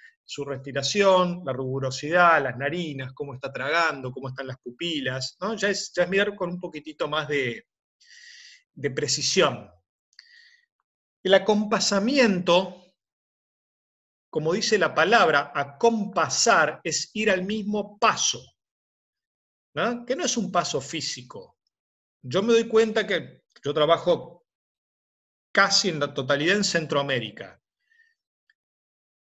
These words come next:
Y son de velocidades más lentas. Imagínense, yo voy desde el dos mil once allá, cuando yo llegué, porteño,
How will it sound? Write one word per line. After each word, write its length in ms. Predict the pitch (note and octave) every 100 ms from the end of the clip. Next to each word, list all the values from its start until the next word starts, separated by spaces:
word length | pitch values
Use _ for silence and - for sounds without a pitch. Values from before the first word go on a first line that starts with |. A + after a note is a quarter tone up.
| _
Y 160 | D3+ C3+
son 360 | - A3 B3
de 140 | G#3+ G#3
velocidades 920 | F3 F3 E3+ - F3+ F#3+ G#3+ G#3 E3+
más 180 | F#3 D#3
lentas. 640 | A#3 A#3+ D3 C3 G2 -
Imagínense, 760 | A#2+ A2+ F3 F#3+ F3+ F#3+ G#3 G#3 -
yo 120 | C#3
voy 200 | C#3 D3+
desde 140 | D3+ C3+
el 80 |
dos 180 | C3 B2+
mil 160 | D#3 G3
once 400 | G3+ D#3 D3 C#3
allá, 420 | C3+ F3 F#3 -
cuando 240 | C#3+ A2+ A#2
yo 140 | C#3+
llegué, 540 | B2+ E3 F3 F#3 F3+ -
porteño, 600 | C3 C3 F3 D#3 B2+